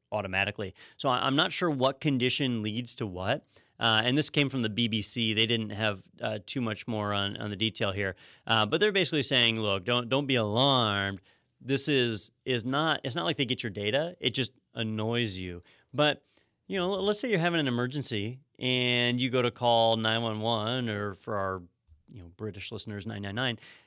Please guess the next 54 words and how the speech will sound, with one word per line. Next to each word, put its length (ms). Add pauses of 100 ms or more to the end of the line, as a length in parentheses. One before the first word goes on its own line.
w-, 240
they 140
go 260
to 80
dial 220
that 80
number 240
and, 160
and 80
all 100
of 40
a 40
sudden 120
your 80
phone 240
reboots 440
because 360
somebody 360
was 140
pulling 240
a 60
prank 340
on 160
you, 140
right? 180
That, 200
that 160
could, 280 (240)
could 240
cause 260
you, 280
uh, 260 (200)
a-, 40
an 220
issue 220
there. 260 (400)
But 260 (140)
at 140
the 120
end 100
of 40
the 80
day, 240
it's 340
just 180
not, 480
uh, 520 (320)
not 220
the, 300
the 140
end 140
of 60
the 100
world. 340